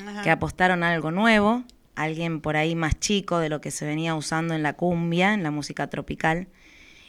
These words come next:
Speaker 2: Estaba Dalila, Gladys, eh, estaba Lía Cruzet, entonces es como que apostar a un, a un proyecto de alguien chico en todo sentido, chico de edad.
Speaker 1: No te voy a preguntar la edad.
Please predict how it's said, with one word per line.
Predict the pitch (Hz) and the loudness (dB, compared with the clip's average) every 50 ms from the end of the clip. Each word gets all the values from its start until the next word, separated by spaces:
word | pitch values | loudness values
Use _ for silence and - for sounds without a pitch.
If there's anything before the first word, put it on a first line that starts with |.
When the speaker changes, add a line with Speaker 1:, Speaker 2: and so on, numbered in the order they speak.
| _ | _
Speaker 2:
Estaba | - 151 147 - - - 165 165 165 160 | -8 -6 -6 -4 2 4 6 6 6 6
Dalila, | 160 151 151 151 156 180 190 190 180 175 175 170 165 | 6 6 4 4 2 2 2 2 4 4 4 4 4
Gladys, | 156 160 165 165 165 165 160 151 165 160 160 160 151 - _ _ _ - | 4 2 2 4 4 4 2 0 -2 -4 -4 -6 -8 -12 _ _ _ -6
eh, | 139 151 143 | -4 -4 -4
estaba | 139 131 - - 151 151 | -4 -4 -4 -2 0 0
Lía | 151 151 156 151 | 0 0 -2 -2
Cruzet, | - 151 143 139 - - 175 170 170 160 | -2 -4 -8 -6 -2 2 2 2 2 2
entonces | 156 151 147 156 156 - 170 151 | -2 -6 -4 -6 -6 -6 -6 -6
es | 160 156 | -8 -8
como | - - 160 160 160 147 | -8 -6 -4 -4 -4 -2
que | 139 156 156 156 156 - - - - - - - - - - - | -2 -2 -2 -2 -4 -8 -18 -20 -20 -20 -20 -20 -20 -20 -12 -4
apostar | - - - - 160 143 - - 170 180 180 | -2 -2 0 0 -2 -4 -2 0 4 4 6
a | 180 175 170 | 6 6 4
un, | 170 175 175 170 165 165 160 - | 2 0 -2 -2 -4 -4 -6 -6
a | - 170 | -4 -2
un | 160 147 | 2 2
proyecto | - 170 160 - - 180 175 - 185 175 | 2 2 2 2 0 -2 0 2 2 4
de | 170 165 | 4 6
alguien | 165 170 165 170 175 170 170 170 - - - - - - | 4 4 2 0 -2 -2 -2 -6 -8 -14 -20 -20 -14 -6
chico | - - 202 - 233 | -4 -2 2 4 4
en | 220 208 | 4 4
todo | 180 208 202 | 6 6 6
sentido, | 190 - - 170 170 151 165 160 151 147 143 | 6 4 2 0 0 0 0 0 0 0 -2
chico | - - 151 - 170 | -4 -6 -6 -2 0
de | 170 170 175 | 2 4 4
edad. | 175 190 196 208 214 220 220 226 240 202 | 6 8 10 10 10 10 8 6 2 -2
Speaker 1:
No | 208 220 | -6 -10
te | 214 - 208 | -8 -6 -4
voy | 190 196 196 | -4 -2 -2
a | 208 208 | -2 -2
preguntar | 208 185 185 165 165 160 147 - 180 175 | -4 -8 -10 -10 -12 -12 -10 -10 -10 -10
la | 170 165 165 | -8 -10 -10
edad. | 160 165 180 190 190 185 | -8 -4 -2 0 2 4